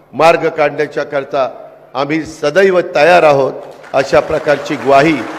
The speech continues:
मी आपल्याला या निमित्तानं देतो.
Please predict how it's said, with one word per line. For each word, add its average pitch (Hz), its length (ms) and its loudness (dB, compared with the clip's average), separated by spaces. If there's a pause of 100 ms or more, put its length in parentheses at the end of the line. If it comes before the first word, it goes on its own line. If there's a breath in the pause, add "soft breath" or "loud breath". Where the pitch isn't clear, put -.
(340)
मी 151 140 0
आपल्याला 147 600 2 (520)
या 151 120 4
निमित्तानं 151 520 -4 (100)
देतो. 170 400 0